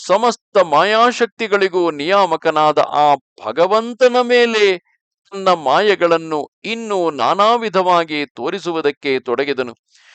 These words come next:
ರಾಕ್ಷಸನು ಈ ಮಾಯಾಯುದ್ಧವನ್ನು ಆರಂಭಿಸಿದೊಡನೆ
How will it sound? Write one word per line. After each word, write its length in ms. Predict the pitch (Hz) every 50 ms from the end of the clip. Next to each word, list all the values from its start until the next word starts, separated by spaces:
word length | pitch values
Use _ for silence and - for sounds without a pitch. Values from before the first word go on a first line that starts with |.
| - - - _ _ _ -
ರಾಕ್ಷಸನು 800 | 208 214 208 196 - - - 202 185 170 185 180 175 175 170
ಈ 240 | 160 156 180 190 190
ಮಾಯಾಯುದ್ಧವನ್ನು 1300 | 180 160 143 135 147 175 196 208 214 233 240 240 226 220 175 160 196 196 190 196 190 185 185 175 147 123 - -
ಆರಂಭಿಸಿದೊಡನೆ 920 | 123 151 185 208 196 170 160 160 - 175 156 160 160 156 156 151 143